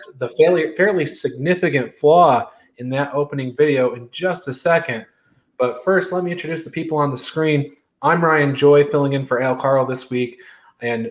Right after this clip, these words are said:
to the below me, you see, uh, John DeConning, the first ever Pro Wrestling Pick'em champion, the living legend.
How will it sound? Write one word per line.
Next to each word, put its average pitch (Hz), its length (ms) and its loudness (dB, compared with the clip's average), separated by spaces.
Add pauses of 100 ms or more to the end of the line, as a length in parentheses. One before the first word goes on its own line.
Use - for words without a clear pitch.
(120)
to - 140 -12
the 123 220 -6 (200)
below 151 320 4
me, 135 220 0
you 127 220 -8
see, 120 440 -6 (280)
uh, 113 180 -4
John 147 280 2
DeConning, 143 400 0
the - 80 -12
first - 340 -2
ever 123 380 2 (180)
Pro 127 200 4
Wrestling 117 320 0
Pick'em 120 280 -4
champion, 160 540 0
the 120 80 -10
living 113 280 -2
legend. 123 420 0